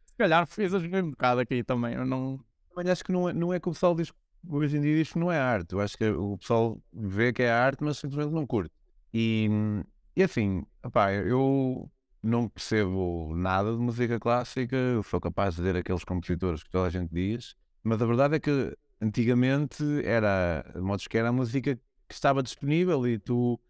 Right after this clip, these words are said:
Speaker 2: tinhas que sair de casa para ir ouvir uma orquestra a tocar, era todo um trinta e um tremendo, não havia rádios, não havia grafenolas, não havia nada.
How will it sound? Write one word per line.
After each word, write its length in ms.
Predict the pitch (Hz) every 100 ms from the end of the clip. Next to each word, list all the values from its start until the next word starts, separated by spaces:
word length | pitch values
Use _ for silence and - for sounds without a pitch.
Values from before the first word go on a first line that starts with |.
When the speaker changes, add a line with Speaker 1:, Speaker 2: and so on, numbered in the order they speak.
| _ - 98
Speaker 2:
tinhas 320 | 131 123 120
que 80 | -
sair 300 | - 127 123
de 80 | 120
casa 800 | 135 131 147 143 120 127 127 110
para 120 | 101
ir 100 | 98
ouvir 220 | 104 101 107
uma 160 | 113
orquestra 720 | 123 120 110 127 127 120 -
a 40 | 101
tocar, 680 | - - 110 117 123 120 113
era 180 | 101
todo 180 | 92 107
um 80 | 110
trinta 300 | 120 120 117
e 100 | 117
um 80 | 120
tremendo, 460 | 127 113 117 117
não 120 | 107 101
havia 260 | 95 110
rádios, 340 | 104 110 107 101
não 60 |
havia 140 | 98 104
grafenolas, 680 | 113 - 110 107 107 104
não 80 | 101
havia 180 | 101 107
nada. 220 | 90